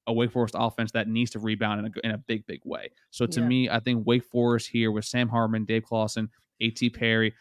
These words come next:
Speaker 1: Christian Beal-Smith, that's gonna be a good time for them.
Speaker 2: You know, I just, for whatever reason, feel like with the home field advantage, Carter Fin-, Finley rocking, like, there's just no way this defense is gonna allow for Sam Hartman to have a day. There's just no way.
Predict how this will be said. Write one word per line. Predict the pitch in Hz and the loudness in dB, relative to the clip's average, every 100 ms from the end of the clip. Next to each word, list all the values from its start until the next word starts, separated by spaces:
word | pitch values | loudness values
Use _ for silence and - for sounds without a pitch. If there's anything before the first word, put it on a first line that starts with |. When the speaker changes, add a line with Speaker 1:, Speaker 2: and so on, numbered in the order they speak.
| _ _ _ | _ _ _
Speaker 1:
Christian | 135 131 135 | -4 0 0
Beal-Smith, | 117 120 - 120 | 2 0 2 -2
that's | 110 | 0
gonna | 117 | 0
be | 110 | -2
a | |
good | 101 - | -4 -8
time | - | -12
for | - | -12
them. | - 139 _ - - - - - | -14 -14 _ -20 -20 -20 -20 -6
Speaker 2:
You | 254 | 4
know, | 349 349 339 - | 8 8 6 6
I | 247 320 415 | 4 6 2
just, | 415 415 415 - - - | 4 4 4 0 -10 -8
for | 254 240 | -2 0
whatever | 220 214 220 226 | 2 0 0 0
reason, | 214 202 - 156 147 | 0 0 -2 -8 -8
feel | - 185 196 | -4 -2 0
like | 165 98 101 - - | 0 0 -4 -10 -10
with | 143 147 139 | -4 -4 -4
the | 135 | -8
home | 143 165 185 202 196 | -6 -2 0 0 -2
field | 190 190 185 | -2 0 0
advantage, | 151 160 170 175 175 175 175 | -2 0 0 2 2 0 -2
Carter | - 170 180 170 | -4 0 2 0
Fin-, | - 170 170 - - | 0 0 0 -4 -2
Finley | 185 180 156 | 0 2 0
rocking, | 147 160 165 170 165 | 6 8 8 4 -2
like, | 151 147 | -2 -2
there's | 190 202 | 0 0
just | 214 185 | 0 -2
no | 165 170 170 | 2 4 4
way | 156 147 | 4 2
this | 156 | -2
defense | 147 151 147 139 135 | -4 -4 -2 -6 -6
is | 156 | -6
gonna | 147 143 | -4 -2
allow | 143 139 151 | -2 -2 -2
for | 143 | -6
Sam | 143 143 | -4 -4
Hartman | 147 135 107 | 0 0 0
to | 120 | -4
have | 117 120 | -4 -6
a | - | -6
day. | - - 151 | -8 -8 -4
There's | - 226 | 0 2
just | 233 | 2
no | 175 151 147 | 0 0 0
way. | 95 - | 0 -4